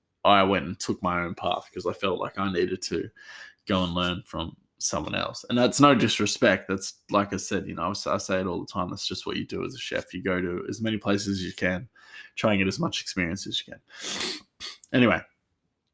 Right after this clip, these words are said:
so w-, we're at this place and we're probably about three weeks in, and there's this guy, and he was of, um, Indian descent. I, I, I won't say his name,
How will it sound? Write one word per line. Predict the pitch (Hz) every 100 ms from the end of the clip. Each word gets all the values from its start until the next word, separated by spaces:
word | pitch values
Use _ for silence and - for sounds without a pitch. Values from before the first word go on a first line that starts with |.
| _ _ _ -
so | - 135 127 120
w-, | 107 113 104 -
we're | 135
at | 156
this | 123 -
place | - 110 110 113 - -
and | 110
we're | 113
probably | 117 135 123
about | 117 95 76 113
three | - 117 110
weeks | 104 101 101 101
in, | 98 98 101 101 - - - - _ _
and | 95 98 95 92
there's | 113 110
this | 117 113
guy, | - 110 104 101 95 101 101 _
and | 104 113
he | 110
was | 110 101
of, | 104 101
um, | 101 95 98 95 101 - _ - _ _
Indian | 131 131 123 107
descent. | - - 62 55 - _ _ _ _ _ _
I, | 98
I, | 107 117 104 -
I | 113
won't | 113 110 98
say | 82
his | 85 -
name, | 82 76